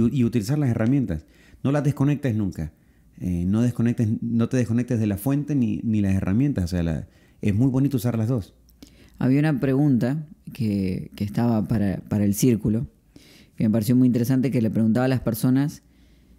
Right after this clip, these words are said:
Speaker 2: eh, qué les ayudaba a mantenerse conectados a la fuente.
Speaker 1: Ujú.
Speaker 2: Te la pregunto a vos, ¿qué te ayuda a mantenerte conectado a la fuente?
Speaker 1: En, en este caso, en el momento donde estoy viviendo,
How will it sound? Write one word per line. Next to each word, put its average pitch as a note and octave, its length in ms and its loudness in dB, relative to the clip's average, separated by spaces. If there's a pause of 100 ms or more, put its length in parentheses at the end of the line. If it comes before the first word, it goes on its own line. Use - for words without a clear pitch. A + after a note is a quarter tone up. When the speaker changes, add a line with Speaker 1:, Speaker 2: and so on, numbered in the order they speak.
(140)
Speaker 2:
eh, - 220 -12
qué C3 100 2
les B2+ 120 4
ayudaba B2 420 2
a A#2+ 40 0
mantenerse A2+ 500 0
conectados A2 500 0
a G2 40 0
la G2+ 80 0
fuente. - 380 -4 (100)
Speaker 1:
Ujú. G2 300 -2 (800)
Speaker 2:
Te B2 100 0
la B2 120 2
pregunto C3+ 320 2
a - 40 2
vos, A#2 120 -2
¿qué D#3+ 100 0
te D#3+ 60 0
ayuda C3 260 2
a - 120 -4
mantenerte A#2 480 2
conectado G#2+ 400 0
a - 20 -2
la G2+ 80 -2
fuente? - 360 -4 (1000)
Speaker 1:
En, G#2+ 420 -2 (220)
en B2 140 2
este C3 260 0
caso, D3 320 0
en B2 100 2
el A2 100 2
momento B2+ 500 2
donde B2+ 180 2
estoy A#2+ 180 -2
viviendo, B2 580 2